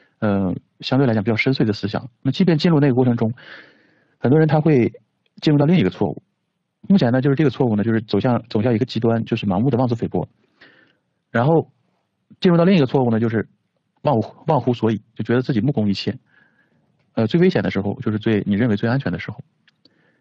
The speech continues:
因此呢，就是所有的过程都要经历，经历过这样的过程，也经历了那样的过程，然后股市的人生才算完整。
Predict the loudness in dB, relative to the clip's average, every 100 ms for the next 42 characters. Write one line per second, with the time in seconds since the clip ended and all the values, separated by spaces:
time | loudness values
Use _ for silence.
0 | -2 0 2 0 0 0 -2 -4 0 0
1 | 0 -2 -2 -2 -2 -2 -2 -2 -2 -2
2 | -6 -4 0 2 0 0 -2 -2 -4 -4
3 | -2 0 0 -4 -8 _ _ -2 -2 -2
4 | -4 -6 -10 -6 -2 -2 -4 _ _ -4
5 | -2 0 0 0 -2 -4 -4 -4 -4